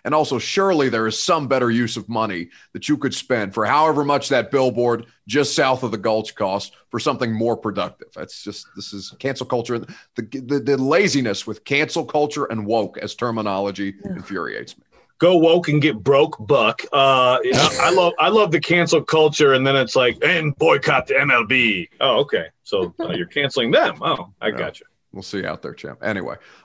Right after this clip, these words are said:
Speaker 1: um, I think, I think the, the thing with the draft evaluation stuff,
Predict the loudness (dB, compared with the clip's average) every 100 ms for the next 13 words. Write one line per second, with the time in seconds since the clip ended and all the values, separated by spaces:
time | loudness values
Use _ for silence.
0 | -4 0 0 0 -4 -4 -2 0 -2 -2
1 | -4 -2 0 -2 -2 0 0 0 -2 -4
2 | -2 -2 -2 -2 -2 0 -4 -2 0 0
3 | 0 -4 -2 0 0 0 -2 -2 -8 -12
4 | -8 -6 -8 -10